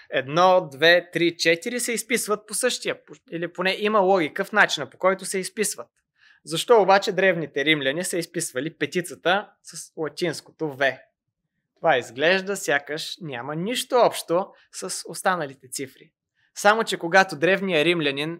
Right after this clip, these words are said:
е искал да каже на някой пет, той е отивал и му е казвал пет. И това е латинското В. Така ние се връщаме към неща, които подсъзнателно в генетичната памет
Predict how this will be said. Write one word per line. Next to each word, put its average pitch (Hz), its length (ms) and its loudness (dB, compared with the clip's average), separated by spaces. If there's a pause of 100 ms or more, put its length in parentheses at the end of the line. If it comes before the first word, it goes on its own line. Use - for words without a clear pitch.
е 160 60 -4
искал 160 360 0
да 123 120 -6
каже 156 260 4
на 127 100 -10
някой 139 440 -8
пет, - 420 -2 (240)
той 190 160 2
е 135 40 2
отивал 202 480 -6
и 196 80 -8
му 170 120 -8
е 143 60 -12
казвал 139 580 0 (200)
пет. - 240 -6 (960)
И 202 280 -6 (120)
това 170 220 -4
е 196 40 -2
латинското 156 640 -10
В. 185 260 4 (1080)
Така 190 500 2
ние 202 220 -6
се 175 160 -8
връщаме 208 600 -2
към 175 240 -10
неща, 202 320 0
които 214 420 -10
подсъзнателно 220 880 0
в 160 60 -6
генетичната 156 720 -6
памет 156 320 4